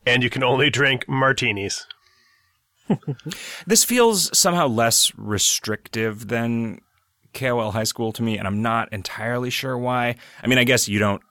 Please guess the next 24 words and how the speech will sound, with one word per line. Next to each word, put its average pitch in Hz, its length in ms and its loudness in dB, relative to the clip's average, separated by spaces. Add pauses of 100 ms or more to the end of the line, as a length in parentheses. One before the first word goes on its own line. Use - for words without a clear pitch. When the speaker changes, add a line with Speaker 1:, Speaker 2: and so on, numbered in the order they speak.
(960)
Speaker 2:
it 113 100 2
doesn't 120 280 2
just 104 140 0
come 107 120 0
right 95 140 2
out 92 80 0
and 101 100 -4
say 98 100 -2
you 90 140 -4
have 82 400 -6
to 107 80 -6
do 117 180 -2
it. 107 180 -2
There's 92 160 -4
just - 200 -6
a - 40 -10
kind 87 140 -8
of 82 60 -8
a 82 60 -10
penalty 107 460 -4
for 151 140 -6
not 151 220 -2
doing 160 240 -6
it. 160 180 -6